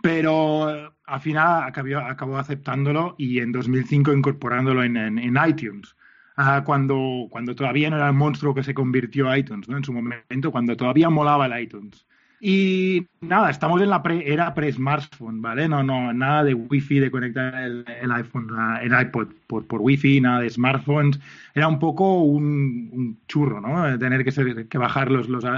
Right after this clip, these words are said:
los archivos conectándolo por U S B al iPod y tal, ¿no? Entonces, la, como en sí no des-, no despegó el podcasting hasta un poco más tarde, ¿no?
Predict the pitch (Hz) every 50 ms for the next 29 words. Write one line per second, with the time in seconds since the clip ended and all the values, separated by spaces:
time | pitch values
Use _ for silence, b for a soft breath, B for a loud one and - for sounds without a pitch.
0 | 127 123 123 123 127 123 - 131 127 123 131 135 127 113 - - 143 139 160 160
1 | 143 131 127 - 131 123 117 113 - 139 135 139 127 127 131 117 - 120 123 131
2 | 123 - 131 117 131 147 151 151 151 151 151 147 143 139 143 B B B B B
3 | - 143 135 139 147 151 147 143 147 147 143 139 135 139 135 131 123 117 120 131
4 | 131 135 147 143 175 175 151 156 139 143 - b b b b b b b b b
5 | b b b b - 156 147 147 151 160 156 - - _ _ - 175 170 156 151
6 | 139 - 170 175 196 196 175 165 147 143 - 156 147 156 170 165 143 - - 151
7 | 135 147 156 165 160 165 165 160 151 139 139 143 143 147 143 143 - 156 147 143
8 | - 160 160 165 165 165 156 143 - - 143 127 120 113 147 139 160 143 135 113
9 | 107 - - 139 139 127 107 101 107 131 170 202 190